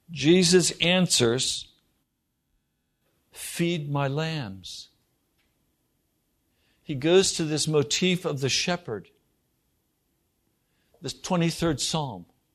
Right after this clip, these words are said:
"The Lord is my shepherd. I shall not want.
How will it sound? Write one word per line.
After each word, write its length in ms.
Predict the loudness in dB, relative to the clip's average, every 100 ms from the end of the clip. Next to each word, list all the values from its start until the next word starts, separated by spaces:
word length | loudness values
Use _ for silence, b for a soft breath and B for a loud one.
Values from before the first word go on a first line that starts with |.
| _ _ _ _ -10
"The 100 | -4
Lord 260 | 0 2
is 200 | 2 -2
my 160 | -4 -4
shepherd. 560 | -4 -4 -6 -8 -16 _ _ _ _ _ _ _ _ _ _ _ _ _ _ _
I 60 | -8
shall 240 | -2 0
not 260 | 0 -2 -4
want. 480 | -8 -10 -12 -18